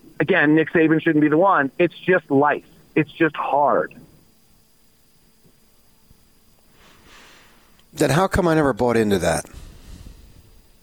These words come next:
Speaker 1: So, it's so funny, as I was thinking about it, my wife never did either. So, um, I mean, how much do you want me to play Doctor Phil on you right now?
Speaker 2: <laughs>
Speaker 1: I mean,
Speaker 2: Up
Speaker 1: I can
Speaker 2: to
Speaker 1: do
Speaker 2: you.
Speaker 1: it. Like, I know you pretty damn well.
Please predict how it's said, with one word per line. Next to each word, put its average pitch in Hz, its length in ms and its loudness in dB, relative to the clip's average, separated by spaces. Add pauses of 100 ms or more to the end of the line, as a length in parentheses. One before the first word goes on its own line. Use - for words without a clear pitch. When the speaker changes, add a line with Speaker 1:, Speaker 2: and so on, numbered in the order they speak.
(160)
Speaker 1:
So, 170 500 4 (640)
it's 165 160 0
so 220 80 0
funny, 208 220 2
as 165 80 2
I 185 60 2
was 165 100 0
thinking 240 160 2
about 170 200 2
it, - 20 0
my 151 100 2
wife 160 300 2
never 139 240 0
did 127 140 2
either. 107 260 2 (100)
So, 139 360 2 (1120)
um, 135 420 0
I 143 40 0
mean, 151 120 2
how 165 140 2
much 180 140 0
do - 60 -6
you 165 80 2
want 156 120 2
me 147 60 2
to 135 40 -2
play 151 120 2
Doctor 143 320 0
Phil 185 240 2
on 127 140 -2
you 104 100 0
right 101 100 0
now? 92 160 -2 (680)
Speaker 2:
<laughs> - 20 0 (1700)
Speaker 1:
I 139 60 0
mean, 147 60 2
Speaker 2:
Up 156 60 0
Speaker 1:
I 156 40 -4
can - 20 -12
Speaker 2:
to 185 80 0
Speaker 1:
do - 40 0
Speaker 2:
you. 202 220 2
Speaker 1:
it. 127 160 0
Like, 139 160 2
I 147 100 2
know 160 120 2
you 180 160 4
pretty 160 220 0
damn 147 240 2
well. 170 360 0